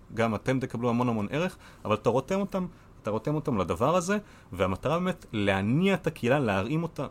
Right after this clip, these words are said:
לפחות בשלבים התחלתיים, בצורה פיקטיבית. כי, כי ממש, אה, אה, תיאוריית השתולים, יש משהו, אנחנו, אנחנו קוראים לזה תיאוריית השתולים, מזה, מזה זה נובע. תיאוריית השתולים אומרת שבני, אנחנו, בני אדם, לעולם נהיה הראשונים לעשות משהו.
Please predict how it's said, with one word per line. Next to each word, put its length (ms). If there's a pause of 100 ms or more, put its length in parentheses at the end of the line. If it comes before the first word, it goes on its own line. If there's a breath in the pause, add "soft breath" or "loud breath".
לפחות 280
בשלבים 260
התחלתיים, 520
בצורה 400
פיקטיבית. 680 (380 loud breath)
כי, 240 (100)
כי 220 (100)
ממש, 420
אה, 180
אה, 120 (840 loud breath)
תיאוריית 240
השתולים, 400
יש 160
משהו, 220
אנחנו, 260
אנחנו 120
קוראים 220
לזה 120
תיאוריית 360
השתולים, 340
מזה, 220
מזה 240
זה 100
נובע. 220
תיאוריית 260
השתולים 260
אומרת 380 (260 loud breath)
שבני, 420 (100)
אנחנו, 420
בני 220
אדם, 260
לעולם 340
נהיה 140
הראשונים 560
לעשות 420
משהו. 300